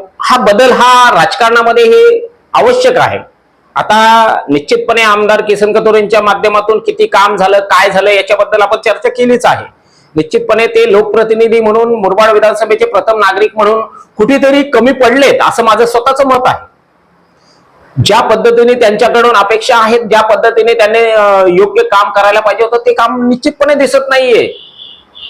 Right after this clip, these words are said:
आणि, अ, येणाऱ्या कालावधीमध्ये जर का त्यांना निवडून दिलं तर ते पुन्हा एकदा त्याच पद्धतीने वागतील की त्यांच्यामध्ये येणाऱ्या कालावधीमध्ये बदल असेल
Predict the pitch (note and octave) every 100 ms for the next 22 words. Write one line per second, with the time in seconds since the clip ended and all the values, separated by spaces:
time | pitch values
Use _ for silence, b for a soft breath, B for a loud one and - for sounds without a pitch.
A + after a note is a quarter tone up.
0 | - E3+ A3+ C4 C4 B3+ B3 A#3+ A3+ -
1 | F3 A3 B3 C4 A3+ A#3+ B3+ B3 B3+ B3+
2 | A#3+ D#3+ - - - - - - C3+ G#3
3 | A#3+ B3+ B3+ A3 B3 A#3 G#3+ A3+ B3+ B3+
4 | C4 C4 C4 - - G#3 A3 B3 B3 A#3+
5 | C4 B3+ A#3 - B3 B3+ B3+ B3+ C4 A3+
6 | - B3+ A#3 E3 - _ A3 A3+ G3+ G3+
7 | B3+ B3+ B3 A#3 A#3+ B3 B3 A3+ A#3+ A#3+
8 | B3 B3+ E3+ F3 B3 A3+ A#3 A3 C#3